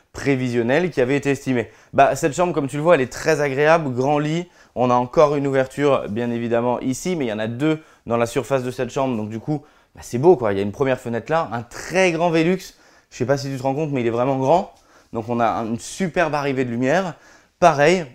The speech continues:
on leur a fait un grand espace ici de rangement et un coin bureau.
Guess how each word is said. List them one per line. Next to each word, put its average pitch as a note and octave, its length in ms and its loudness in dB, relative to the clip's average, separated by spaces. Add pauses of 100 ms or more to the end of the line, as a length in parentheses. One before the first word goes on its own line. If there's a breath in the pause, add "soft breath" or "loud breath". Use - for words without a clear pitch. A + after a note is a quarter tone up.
(160)
on A2+ 80 -8
leur B2 100 0
a B2+ 80 2
fait D3+ 120 -4
un B2+ 140 0
grand C#3 420 0
espace D3+ 460 -2
ici C3 340 -10 (300 soft breath)
de A#2+ 120 0
rangement B2+ 680 0
et F3+ 180 2
un F#3 140 0
coin F3 180 -2
bureau. E3 360 2